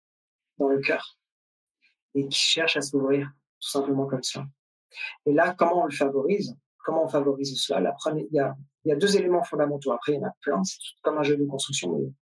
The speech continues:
les deux éléments fondamentaux, c'est tout d'abord, euh, tout simplement la paix intérieure profonde, pouvoir accéder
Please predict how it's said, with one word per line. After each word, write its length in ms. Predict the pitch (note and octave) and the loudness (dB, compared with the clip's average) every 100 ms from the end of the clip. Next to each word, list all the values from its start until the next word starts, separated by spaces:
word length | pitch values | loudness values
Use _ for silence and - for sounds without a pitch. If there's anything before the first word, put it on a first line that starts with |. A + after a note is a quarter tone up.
| _ _ _ _ - | _ _ _ _ -6
les 80 | C#3 | 0
deux 200 | E3 E3 | 2 2
éléments 260 | E3 D#3+ | 2 2
fondamentaux, 560 | D#3+ D3 C#3 C3+ - F3+ | 0 0 0 0 0 0
c'est 280 | - C#3+ C#3 | 0 0 -2
tout 140 | C#3 | 0
d'abord, 380 | C3+ D3 D#3 C#3+ | 0 4 2 0
euh, 100 | A#2+ - _ _ - | -8 -12 _ _ -6
tout 80 | - | -2
simplement 540 | D3 D3 D3 D#3 - _ _ _ _ _ _ _ _ _ | 0 2 2 2 -4 _ _ _ _ _ _ _ _ _
la 160 | D3 C#3 | 0 2
paix 120 | D3+ | 2
intérieure 440 | D3+ C#3 C#3 C3+ C3+ | 0 2 0 0 -2
profonde, 420 | C#3 - G3+ G3+ | -6 -2 -2 -2
pouvoir 280 | D3+ C#3+ B2+ | 0 0 0
accéder 680 | C#3 - - - D3+ D3 | -2 -2 -2 0 0 -2